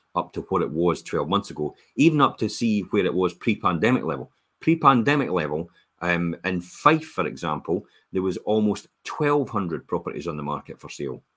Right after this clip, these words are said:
before the pandemic. And then last year, like twelve months ago, it was seven hundred forty-one, and now it's four hundred and twenty-nine.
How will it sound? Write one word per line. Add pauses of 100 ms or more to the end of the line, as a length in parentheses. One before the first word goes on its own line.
(260)
before
the
pandemic. (640)
And
then
last
year, (280)
like
twelve
months
ago,
it
was
seven
hundred
forty-one, (360)
and
now (300)
it's
four
hundred
and
twenty-nine.